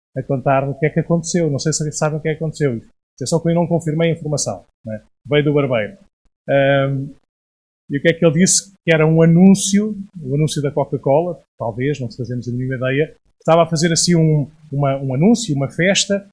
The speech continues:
para festejar o aniversário daqueles que fazem anos perto da altura do Natal. E que por causa disso nem sempre celebraram o seu aniversário assim de uma forma tão, tão exclusiva, ou tão,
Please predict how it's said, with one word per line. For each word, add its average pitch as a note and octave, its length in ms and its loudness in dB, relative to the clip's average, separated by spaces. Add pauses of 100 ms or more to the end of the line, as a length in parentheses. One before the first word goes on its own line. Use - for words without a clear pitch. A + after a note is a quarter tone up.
(160)
para E3 120 2
festejar F#3+ 420 0
o F3 100 4
aniversário D3 920 0 (360)
daqueles F3+ 600 2
que - 140 -14
fazem F3 500 2
anos F#3 220 2
perto F3+ 320 2
da F3+ 60 4
altura E3+ 320 2
do D#3+ 100 -2
Natal. E3+ 560 0 (380)
E C#3+ 80 -4
que - 60 -20
por - 80 -20
causa E3 300 4
disso F#3+ 560 0 (140)
nem F3+ 180 2
sempre F#3 340 0
celebraram E3+ 560 0
o D3+ 60 -4
seu E3+ 220 0
aniversário D#3+ 500 0
assim D#3+ 180 -4
de D#3+ 60 -2
uma D#3+ 140 -2
forma D#3 260 0
tão, D3+ 320 0 (180)
tão F3+ 140 4
exclusiva, D#3 840 0
ou C3 120 -2
tão, C3+ 380 0